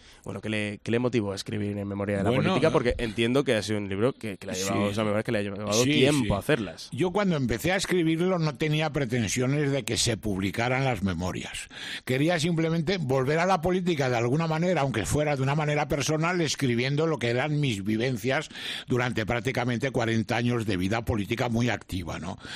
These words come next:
Speaker 2: Pero no tenía pretensiones de que se publicara. Pero luego me di cuenta con el paso del tiempo que había sido una experiencia tan interesante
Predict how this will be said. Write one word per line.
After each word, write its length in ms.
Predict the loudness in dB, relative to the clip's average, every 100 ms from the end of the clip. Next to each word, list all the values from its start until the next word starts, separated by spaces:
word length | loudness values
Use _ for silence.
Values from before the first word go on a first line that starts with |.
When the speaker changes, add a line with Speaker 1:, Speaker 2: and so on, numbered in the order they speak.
| -8 -4
Speaker 2:
Pero 160 | 0 0
no 100 | 0
tenía 320 | 2 2 2
pretensiones 600 | 0 0 0 0 0 0
de 80 | 0
que 100 | 0
se 160 | 0
publicara. 460 | -2 -4 -2 -4 -2
Pero 200 | 0 2
luego 220 | 2 2
me 160 | 2 2
di 120 | 0
cuenta 340 | 0 0 0
con 120 | 0
el 120 | 0 0
paso 260 | 0 2
del 160 | 0 0
tiempo 420 | -2 0 0 -2 -4 -10 -10 -4
que 100 | 0
había 200 | 2 2
sido 200 | 2 2
una 100 | 2
experiencia 540 | 0 0 2 2 0 -2
tan 760 | 0 2 2 0 -2 -6 -8 -2
interesante 1040 | 0 0 0 2 2 2 2 0 0